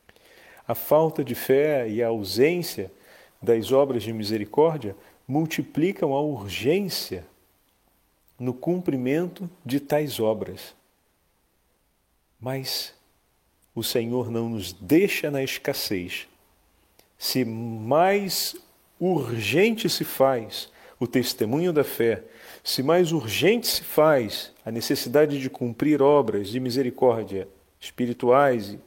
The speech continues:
e materiais, muito maior será a oferta dos tesouros de Deus por nós para que isso se cumpra.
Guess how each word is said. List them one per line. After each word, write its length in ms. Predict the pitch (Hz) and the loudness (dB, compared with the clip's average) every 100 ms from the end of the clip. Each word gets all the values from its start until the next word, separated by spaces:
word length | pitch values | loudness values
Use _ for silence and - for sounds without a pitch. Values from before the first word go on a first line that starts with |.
| - | -8
e 60 | |
materiais, 880 | 110 131 131 117 104 139 185 - - _ _ _ _ _ _ _ _ - | -4 -2 0 0 4 4 2 -4 -14 _ _ _ _ _ _ _ _ -6
muito 600 | 123 170 240 262 262 202 | 2 4 6 4 2 0
maior 680 | 175 139 123 147 190 190 - | 2 2 4 4 4 -2 -6
será 800 | - - 139 123 123 156 180 - | -4 -2 0 2 2 2 0 -2
a 80 | 135 | 0
oferta 880 | 127 113 - - 143 170 170 - 139 | 0 -2 -8 2 6 6 4 2 0
dos 240 | 127 - | 0 -6
tesouros 800 | - 120 95 107 180 214 190 180 | -2 -2 0 4 6 6 2 -2
de 200 | 120 127 | -2 -4
Deus 520 | 113 120 180 185 180 - | 0 6 6 6 0 -8
por 380 | - 156 143 | -2 -2 0
nós 520 | 110 123 160 160 160 - | 0 4 4 2 -2 -4
para 260 | 139 131 | 0 0
que 180 | 127 - | 0 -2
isso 400 | 117 156 - 147 | 0 0 0 -6
se 180 | - 131 | -4 -6
cumpra. 560 | - 110 113 98 85 | -6 -6 -4 -6 -12